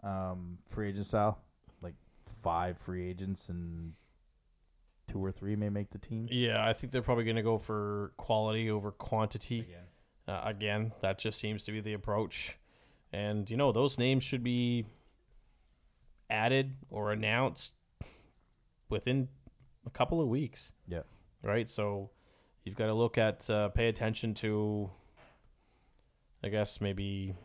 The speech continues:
Speaker 2: our social medias.
Speaker 1: <laughs>
Speaker 2: I'm not
Speaker 1: Yeah.
Speaker 2: sure if the team would be so hyped up to announce a free agent signing unless it's a
Speaker 1: Big name.
Speaker 2: Yeah.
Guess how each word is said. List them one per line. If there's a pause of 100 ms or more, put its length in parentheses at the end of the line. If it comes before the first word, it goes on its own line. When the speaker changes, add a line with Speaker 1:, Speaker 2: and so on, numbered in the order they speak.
(400)
Speaker 2:
our
social
medias.
Speaker 1:
<laughs>
Speaker 2:
I'm
not
Speaker 1:
Yeah.
Speaker 2:
sure
if
the
team (460)
would
be
so
hyped
up
to (1200)
announce
a
free
agent
signing
unless
it's
a (1000)
Speaker 1:
Big
name. (200)
Speaker 2:
Yeah.